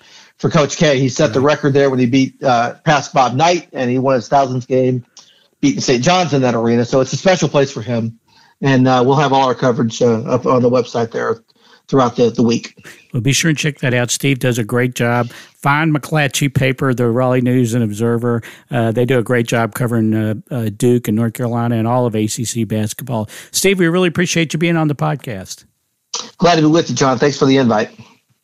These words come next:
Speaker 2: Okay, my thanks to Steve Wiseman of the Raleigh News and Observer. And after the break, we'll be back with Jerry Tipton of the Herald Leader and Kentucky dot com. Okay, my guest on the podcast now is Jerry Tipton, my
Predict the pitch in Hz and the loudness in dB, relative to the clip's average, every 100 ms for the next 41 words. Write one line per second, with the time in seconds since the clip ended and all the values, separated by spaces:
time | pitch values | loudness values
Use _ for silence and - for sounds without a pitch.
0 | _ _ _ _ _ _ - - 202 185 | _ _ _ _ _ _ -10 -2 0 2
1 | 156 165 170 - 143 - 151 143 147 180 | 0 -2 -2 -2 -2 0 0 2 0 0
2 | - 208 165 143 127 120 127 131 120 127 | 0 0 2 0 2 2 4 4 4 2
3 | 110 107 95 110 156 220 220 113 135 151 | 2 0 2 2 2 0 0 0 0 0
4 | 147 147 208 - 135 123 117 147 - 117 | 0 0 -2 0 0 0 0 -2 -2 -4
5 | - 123 131 - 190 - 147 180 123 113 | 0 0 0 0 -4 0 -2 -2 -2 0
6 | 127 127 127 127 127 123 113 117 120 107 | 0 0 0 0 2 0 0 0 -2 -2
7 | 113 110 107 107 92 95 - _ _ _ | -2 -2 -4 -6 -8 -10 -20 _ _ _
8 | _ _ _ _ _ _ _ _ _ _ | _ _ _ _ _ _ _ _ _ _
9 | _ _ _ _ _ _ _ _ _ _ | _ _ _ _ _ _ _ _ _ _
10 | _ _ _ _ _ _ _ _ - 170 | _ _ _ _ _ _ _ _ -4 0
11 | 190 127 120 170 175 196 180 147 - 151 | 2 0 0 -2 -2 0 0 0 0 0
12 | 135 156 147 143 143 147 107 - 139 117 | 0 -2 -2 -2 0 0 -2 -2 0 2
13 | 110 - 170 - 214 180 123 110 | 0 -2 -2 0 2 2 2 0